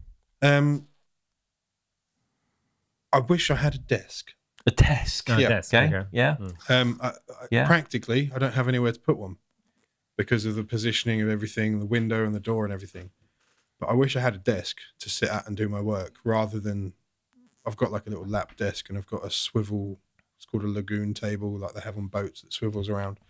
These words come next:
Speaker 2: Mm-hmm.
Speaker 1: But it's just not the same as being sat at a desk.
Speaker 2: Mm-hmm.
Speaker 1: Maybe I'll address that. I don't know.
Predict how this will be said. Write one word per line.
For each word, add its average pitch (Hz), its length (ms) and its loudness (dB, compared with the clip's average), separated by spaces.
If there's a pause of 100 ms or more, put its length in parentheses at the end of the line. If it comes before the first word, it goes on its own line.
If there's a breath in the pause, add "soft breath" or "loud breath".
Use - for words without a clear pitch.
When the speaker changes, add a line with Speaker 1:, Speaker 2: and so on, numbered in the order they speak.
Speaker 2:
Mm-hmm. 117 300 0 (600)
Speaker 1:
But - 100 2
it's - 100 0
just 135 160 0
not 139 180 2
the 120 60 -6
same 123 240 2
as 107 80 -6
being 113 260 0
sat 117 300 -2
at - 60 -20
a - 160 -14
desk. - 240 -10
Speaker 2:
Mm-hmm. 113 240 2 (1300)
Speaker 1:
Maybe 123 240 4
I'll 101 100 -2
address 95 320 -6
that. 90 240 -12
I 104 80 -6
don't 92 160 -8
know. 92 140 -10